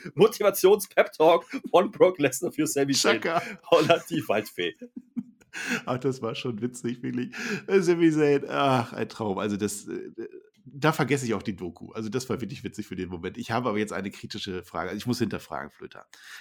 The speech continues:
Speaker 2: Die Sonja Deville, ne, die macht das ja jetzt. Sie sagt ja, „Ja, machen wir heute.“ Was hat Sonja Deville für eine Motivation,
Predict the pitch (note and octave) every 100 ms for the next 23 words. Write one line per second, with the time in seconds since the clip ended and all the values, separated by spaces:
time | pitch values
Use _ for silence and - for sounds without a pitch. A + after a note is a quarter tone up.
0 | - B2+ B2+ D#3 D#3+ C#3+ G2+ F#2 D2+ F2
1 | C3+ A2+ G#2 - A2 - D#2 D2+ - F2
2 | G2 - F2 F2 G2 F#2 E2+ A2 D#2+ D#2+
3 | - - - - - - D3 G#3 G3+ G3+
4 | - C#3+ F#3 C#3 G#2+ B2+ G3 - A#2 B2
5 | C3 C3 A2+ - A#2+ D3 G#3+